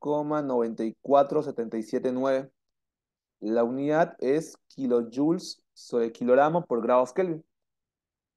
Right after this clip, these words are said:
Y ese es su estado número uno de la tabla A doce entrando con presión. ¿Hasta acá alguna duda que tengan sobre eso?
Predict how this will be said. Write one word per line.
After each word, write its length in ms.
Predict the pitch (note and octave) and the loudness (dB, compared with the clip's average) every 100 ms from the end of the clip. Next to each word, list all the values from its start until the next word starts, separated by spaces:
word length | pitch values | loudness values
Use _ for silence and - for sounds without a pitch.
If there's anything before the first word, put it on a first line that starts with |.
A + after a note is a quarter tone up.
| _ | _
Y 220 | A#2+ C3 | -2 2
ese 220 | E3 F3 F3+ | 2 2 -2
es 80 | |
su 80 | F3 | 0
estado 440 | C#3 - D3 D3+ D3+ | -2 2 6 6 4
número 260 | C#3+ C#3+ | 2 4
uno 240 | D#3+ E3 D#3 _ _ | 4 2 -6 _ _
de 140 | A2+ | -6
la 140 | A2+ A2+ | -6 2
tabla 340 | C#3 D3 - | 4 4 4
A 120 | C3 C#3 | 4 4
doce 360 | D#3 D#3+ E3+ - | 4 2 -6 -6
entrando 580 | A#2+ A2 - C#3 C#3+ - | -10 -8 0 2 2 -2
con 140 | A#2 | -2
presión. 440 | A#2 A2+ C#3+ D3+ - _ _ _ _ _ _ _ _ _ - | -2 2 0 0 -16 _ _ _ _ _ _ _ _ _ -4
¿Hasta 260 | A#2 - | -2 0
acá 420 | C3 D3+ E3+ - - | 4 6 6 2 0
alguna 580 | B2+ B2+ C3 D#3+ D#3+ D#3 | 0 2 0 0 0 -2
duda 440 | B2 B2 D3 D#3 | -2 -2 2 2
que 80 | - | 2
tengan 240 | C#3 C#3+ | -4 -4
sobre 160 | C#3 C3+ | -2 -2
eso? 180 | A3+ | -2